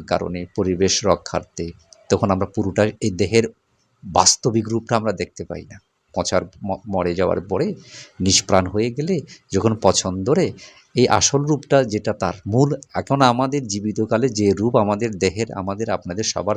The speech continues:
থাকে, এটা আসল রূপ না। প্রাণবায়ু চলে গেলে কাঠের, কাঠের ন্যায়, হ্যাঁ, জড় পদার্থের ন্যায়, বস্তুর ন্যায় যখন পড়ে থাকে, একদিন, দুদিন, তিন দিন, চার দিন, পাঁচ দিন, এভাবে দশটা দিন যদি যেতে দেন চোখের সামনে,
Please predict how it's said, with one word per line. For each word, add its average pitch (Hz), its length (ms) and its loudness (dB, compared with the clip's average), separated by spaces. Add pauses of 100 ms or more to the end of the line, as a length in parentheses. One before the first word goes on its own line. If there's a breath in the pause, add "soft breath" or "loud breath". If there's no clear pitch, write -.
থাকে, 110 220 -8
এটা 117 180 0
আসল 135 200 -6 (100)
রূপ 90 140 -4 (100)
না। 85 80 -4 (840 loud breath)
প্রাণবায়ু 98 460 4 (140)
চলে 98 260 2
গেলে 101 200 2 (880 soft breath)
কাঠের, 110 360 2 (180)
কাঠের 110 280 0 (100)
ন্যায়, 143 240 -4 (640)
হ্যাঁ, 139 220 0
জড় 95 240 6
পদার্থের 104 460 -2
ন্যায়, 135 220 0
বস্তুর 98 340 -2
ন্যায় 95 200 0
যখন 123 160 0 (120)
পড়ে 101 260 2
থাকে, 131 240 0 (500 loud breath)
একদিন, 95 320 2
দুদিন, 104 360 0
তিন 95 180 0
দিন, 110 100 2 (100)
চার 95 200 6
দিন, 107 180 -2
পাঁচ 98 220 0
দিন, 113 100 0 (100)
এভাবে 104 240 2 (120)
দশটা 98 320 2
দিন 127 100 2 (480 loud breath)
যদি 117 160 4 (100)
যেতে 107 280 6
দেন 117 120 2 (240)
চোখের 120 340 -2
সামনে, 143 280 0